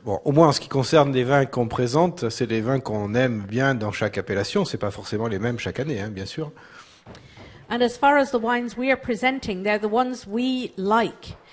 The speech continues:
Speaker 2: uh, we think are good examples in each vintage, in each appellation. Uh, they're not, of course, the same necessarily from one year to the next.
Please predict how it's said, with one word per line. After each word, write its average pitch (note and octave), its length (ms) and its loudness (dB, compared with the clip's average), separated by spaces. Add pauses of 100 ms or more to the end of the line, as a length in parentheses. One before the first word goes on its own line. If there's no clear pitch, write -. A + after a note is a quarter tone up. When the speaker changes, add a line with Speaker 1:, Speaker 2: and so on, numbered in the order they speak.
(300)
Speaker 2:
uh, F3 260 -2 (300)
we G#3+ 160 -2
think A#3+ 300 -2
are G#3+ 80 2
good G#3+ 200 2
examples G3+ 720 0
in G3+ 140 -2
each - 380 -6
vintage, A3+ 480 -2
in G3+ 100 -4
each G3 240 -6
appellation. G#3 680 0 (360)
Uh, F#3+ 160 -4
they're A3+ 180 2
not, C4 360 6
of - 140 -6
course, G#3 280 -2
the G3+ 120 -8
same G3+ 640 2
necessarily F3+ 680 -2
from G#3 240 -6
one A3 180 0
year G3+ 160 0
to G3 140 -8
the G3+ 100 -4
next. - 460 -6